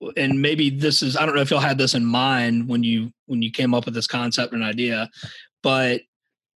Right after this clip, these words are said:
hopefully it, it'll show the interconnectedness of all of this, right? That there's not just one species, you know, just because it's stripers, that doesn't impact other fish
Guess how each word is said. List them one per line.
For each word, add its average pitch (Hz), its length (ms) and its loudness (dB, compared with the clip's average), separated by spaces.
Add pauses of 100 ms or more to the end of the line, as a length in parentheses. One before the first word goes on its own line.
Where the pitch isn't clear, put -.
(260)
hopefully 170 600 2
it, 143 260 -6
it'll 139 240 -2
show 131 760 0
the 143 120 0
interconnectedness 123 1300 -2
of 120 120 -4
all 110 220 -4
of 113 100 -10
this, 104 280 -8
right? 113 360 -2
That 117 140 -4 (160)
there's 120 340 -2
not 127 300 -2
just 120 420 0 (460)
one 135 540 2
species, 127 680 2
you 139 100 2
know, 110 140 2
just 139 360 0
because 127 280 0
it's 117 140 -2
stripers, 127 1000 0 (400)
that 123 180 0
doesn't 131 280 2
impact 123 640 0 (440)
other 160 260 2
fish 135 600 0